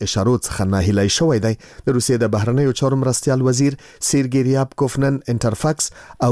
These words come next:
ریا خبري اژانسونو ته وویل مسکو د خبرو ته ډیر هیله مند نه دی ځکه د ده په وینا متحد ایالات د روسیې له لوري د یو اړخیزو امتیازونو پر ورکړه ټینګار کوي. په عین حال کې واشنګټن ویلي چې د امریکا او روسیې د پلاو ترمنځ له اصلي غونډې مخکې به نن ماښام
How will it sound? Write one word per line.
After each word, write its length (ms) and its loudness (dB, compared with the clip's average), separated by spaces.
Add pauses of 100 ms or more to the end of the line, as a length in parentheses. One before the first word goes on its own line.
(140)
ریا 320 0
خبري 400 2
اژانسونو 500 -2
ته 140 2
وویل 320 0 (400)
مسکو 240 0 (180)
د 140 0
خبرو 340 0
ته 160 -2
ډیر 240 2
هیله 240 2
مند 160 2
نه 80 2
دی 60 2 (100)
ځکه 240 -2
د 100 -2
ده 60 0 (100)
په 80 2
وینا 200 2 (100)
متحد 500 -2
ایالات 340 0
د 480 -4
روسیې 320 0
له 120 2
لوري 280 0
د 120 0
یو 180 2
اړخیزو 400 0
امتیازونو 500 -2 (140)
پر 160 2
ورکړه 420 0
ټینګار 380 0
کوي. 200 2 (300)
په 100 2
عین 180 2
حال 180 2
کې 140 2
واشنګټن 440 0
ویلي 180 2
چې 160 0
د 80 0
امریکا 300 0
او 80 2
روسیې 300 0
د 100 -4
پلاو 260 2
ترمنځ 680 -2
له 120 2
اصلي 240 2
غونډې 680 0
مخکې 300 -2
به 100 0
نن 160 2
ماښام 280 -2